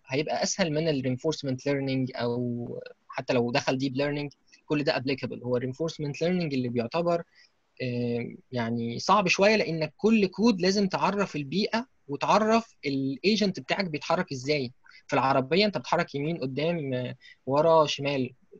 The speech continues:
تمام. في بيئة تانية أنت بتعلمه يديزاين إزاي، يحرك لك الأوضة دي جنب دي، ويحرك دي هنا، هنا. ف-، ف-، فكل بيئة مختلفة. إنما مثلا أكواد زي ال-، الكلاسترنج وال-،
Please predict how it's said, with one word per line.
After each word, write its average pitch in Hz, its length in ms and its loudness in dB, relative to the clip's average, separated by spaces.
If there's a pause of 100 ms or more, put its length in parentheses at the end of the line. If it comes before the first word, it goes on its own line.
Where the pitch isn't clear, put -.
(260)
تمام. 185 340 0 (260)
في - 160 -4
بيئة 190 200 4
تانية 220 380 6
أنت 160 180 -4
بتعلمه 151 640 2
يديزاين 147 640 0
إزاي، 131 640 -2
يحرك 143 440 0
لك 147 180 0
الأوضة 139 380 2
دي 143 120 -2
جنب 131 240 2
دي، 139 220 0
ويحرك 135 380 -2
دي 143 240 -6
هنا، 139 100 -4
هنا. 147 220 -10 (380)
ف-، - 80 -2 (260)
ف-، 120 240 0
فكل 180 400 4
بيئة 151 220 0
مختلفة. 127 580 -4
إنما 160 220 0
مثلا 165 400 0
أكواد 156 280 0
زي 139 280 2
ال-، 123 320 2 (180)
الكلاسترنج 139 680 0
وال-، 113 320 -2